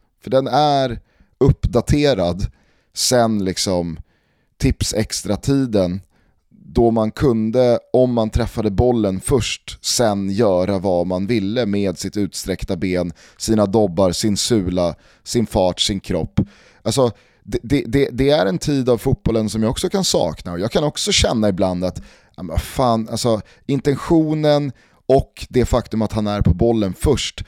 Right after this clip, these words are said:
det borde innebära att, att trå-, tråkigt för motståndarna att han åker på en smäll och att det, att det, det, det, det blir liksom nasty här. Men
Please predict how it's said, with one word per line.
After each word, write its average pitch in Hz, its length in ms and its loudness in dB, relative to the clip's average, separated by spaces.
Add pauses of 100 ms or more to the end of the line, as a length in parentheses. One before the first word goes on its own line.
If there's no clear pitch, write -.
(160)
det 120 120 -2
borde 131 280 4
innebära 117 680 2
att, - 260 -6 (220)
att - 280 -2 (240)
trå-, 165 340 2
tråkigt 151 520 2
för 147 80 -2
motståndarna 135 680 0
att 104 100 -6
han 113 120 -2
åker 101 180 -4
på - 120 2
en 95 80 -4
smäll 127 400 0
och 87 60 0
att 90 80 -8 (160)
det, 107 160 -8
att 107 180 -6
det, 110 120 0
det, 95 320 -6
det, 107 220 -4
det 98 180 -4
blir 104 440 0
liksom 90 640 -6
nasty 131 400 -2
här. 73 140 -6
Men 92 200 -8